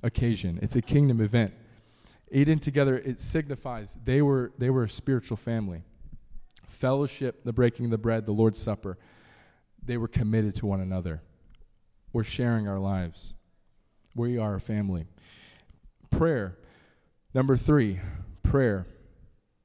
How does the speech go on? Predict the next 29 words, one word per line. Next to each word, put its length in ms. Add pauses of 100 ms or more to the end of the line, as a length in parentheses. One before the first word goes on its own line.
(360)
This 240
is 100
the 120
hallmark 580
of 140
the 80
first 320
century 340
church. 400
It 100
was 220
fervency 640
in 100
prayer. 400 (760)
The 80
first 260
century 320
church 260
regular, 540 (140)
regularly 840 (440)
practiced 640 (100)
prayer 400
and 180
fasting. 560 (680)
This 280
kind 380
of 100
fasting 520
prayer 520